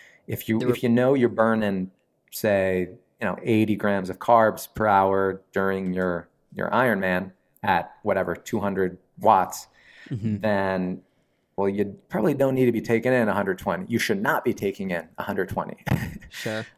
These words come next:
Speaker 1: So, uh, it can be helpful. Th-, they can also measure that just with a metabolic cart. So, like, the, you know, the mask that you put on, and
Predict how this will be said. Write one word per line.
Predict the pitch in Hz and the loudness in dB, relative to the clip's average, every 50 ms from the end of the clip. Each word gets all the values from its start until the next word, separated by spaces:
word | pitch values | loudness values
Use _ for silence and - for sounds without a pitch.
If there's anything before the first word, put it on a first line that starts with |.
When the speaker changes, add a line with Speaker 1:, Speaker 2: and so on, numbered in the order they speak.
| _ - - | _ -20 -18
Speaker 1:
So, | - - 107 101 98 98 92 92 92 92 - - | -8 -2 0 2 2 2 2 0 0 -2 -4 -4
uh, | - 104 95 92 90 85 78 76 - - _ _ _ _ _ _ _ - - _ _ _ _ _ _ | -2 0 0 2 0 0 -2 -4 -10 -16 _ _ _ _ _ _ _ -20 -20 _ _ _ _ _ _
it | - 175 160 | -2 -2 0
can | - 175 | 0 0
be | 139 107 | 2 4
helpful. | 98 98 95 - - 110 107 113 - - - - | 4 4 2 2 2 0 0 0 -4 -12 -8 -6
Th-, | - - 156 | -4 -4 -2
they | 131 156 | -2 -2
can | 156 160 170 | 0 4 4
also | 165 165 - - 117 | 4 4 4 0 0
measure | 113 107 104 95 104 101 | 2 2 2 2 2 2
that | 95 95 95 98 98 - | 2 4 4 2 2 0
just | - - - | -4 -6 -4
with | 107 95 - | -4 -4 -2
a | 95 | -2
metabolic | 98 95 95 95 98 95 92 92 90 - | 0 0 0 2 2 2 2 2 0 0
cart. | - 95 95 92 98 - - _ _ _ _ _ _ _ - - _ _ _ | 2 2 2 2 0 -4 -10 _ _ _ _ _ _ _ -20 -20 _ _ _
So, | - 101 98 | -4 -4 -4
like, | 98 95 - | -4 -8 -4
the, | _ 92 90 87 85 87 92 - | _ -2 0 0 -2 -4 -8 -8
you | - 95 | -6 -4
know, | 90 | -4
the | 90 92 | -2 0
mask | 90 92 92 90 87 - - - - - - | 0 0 0 0 0 -4 -8 -12 -14 -16 -6
that | - 101 | -4 -4
you | 95 | -4
put | 95 - 101 92 | -2 -4 -2 -2
on, | 90 90 92 90 90 90 92 92 87 | -2 -2 -2 -2 -2 -2 -2 -4 -6
and | 85 85 85 | -8 -8 -12